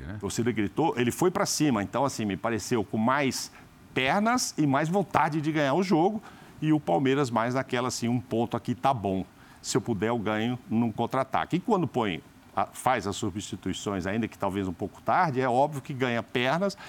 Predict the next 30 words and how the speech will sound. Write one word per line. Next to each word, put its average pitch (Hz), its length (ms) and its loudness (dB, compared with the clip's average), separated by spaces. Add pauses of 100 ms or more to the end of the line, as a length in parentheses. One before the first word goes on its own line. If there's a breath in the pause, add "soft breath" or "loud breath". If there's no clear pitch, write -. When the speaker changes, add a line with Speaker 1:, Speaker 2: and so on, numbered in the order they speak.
(140 loud breath)
Speaker 2:
e 196 80 2
mesmo 175 320 4
com 180 80 2
jogadores 127 440 2 (720)
inferiores 151 540 4
tecnicamente, 160 800 0
consegue 208 500 2 (840 loud breath)
Speaker 1:
Chegar. - 160 -4
Speaker 2:
criar, 156 520 4
criar 139 260 4
chances 156 600 0
e 196 60 2
tal. 101 320 0 (520 loud breath)
É, 113 580 0 (760)
o, 277 120 -8 (600)
acho 139 200 -2
que - 60 -18
foi 156 120 2
o - 20 -12
Calçade, 131 460 0
falou 123 200 -2
também 120 240 0
da 123 120 0
movimentação, 113 720 -2
o - 20 0
Gabigol 117 400 0
tá - 220 -4
se - 160 -6
movimentando 104 840 -2
muito. 131 480 -2